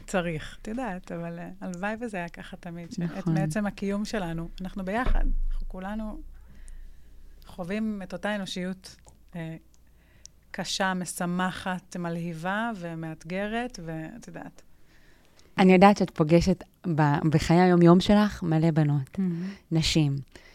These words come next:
Speaker 2: אה, שמחפשות זוגיות, או כאלה שכבר בזוגיות ומאבדות את עצמם, או כל מיני כאלה. אבל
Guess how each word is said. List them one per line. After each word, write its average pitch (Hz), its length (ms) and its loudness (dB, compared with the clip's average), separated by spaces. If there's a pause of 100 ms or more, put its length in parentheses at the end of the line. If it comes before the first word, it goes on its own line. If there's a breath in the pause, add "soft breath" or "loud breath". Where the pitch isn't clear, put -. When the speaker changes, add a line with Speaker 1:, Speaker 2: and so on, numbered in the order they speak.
(300 soft breath)
Speaker 2:
אה, 151 120 -2
שמחפשות 160 600 -2
זוגיות, 147 560 2
או 147 80 2
כאלה 151 280 2
שכבר 170 340 2
בזוגיות 151 720 2
ומאבדות 147 600 0
את 151 100 -2
עצמם, 147 340 -2
או 147 80 -4
כל 160 140 -2
מיני 151 240 0
כאלה. 151 300 2 (600 loud breath)
אבל 170 300 4